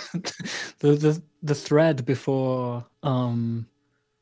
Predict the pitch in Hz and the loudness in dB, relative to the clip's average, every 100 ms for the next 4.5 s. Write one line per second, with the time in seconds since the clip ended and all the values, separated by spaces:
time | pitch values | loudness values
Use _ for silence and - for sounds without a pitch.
0 | _ _ _ _ _ _ - 131 135 131 | _ _ _ _ _ _ -6 0 2 2
1 | 135 120 139 151 147 - 123 113 117 - | 0 2 4 4 2 -2 -2 -2 -6 -4
2 | 139 131 123 127 143 147 127 - 123 120 | -2 -2 -2 0 0 0 -4 -4 -2 -2
3 | 120 - 131 127 123 143 139 135 139 123 | -2 -2 0 0 0 0 0 -2 -2 -2
4 | 120 127 120 117 | -4 -4 -4 -4